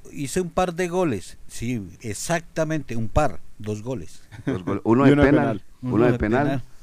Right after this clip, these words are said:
Speaker 2: al Pereira le hizo uno y a
Speaker 1: Y uno,
Speaker 2: Santa Fe.
Speaker 1: y uno ya eliminados.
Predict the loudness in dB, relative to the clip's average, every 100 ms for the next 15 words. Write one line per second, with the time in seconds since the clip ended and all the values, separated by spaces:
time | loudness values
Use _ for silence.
0 | -4 -4 2 4 4 2 -2 -10 -20 -8
1 | -2 0 2 4 4 4 0 -4 -2 0
2 | 0 0 -2 -2 0 0 0 0 0 -2
3 | 0 0 -2 -6 -16 -18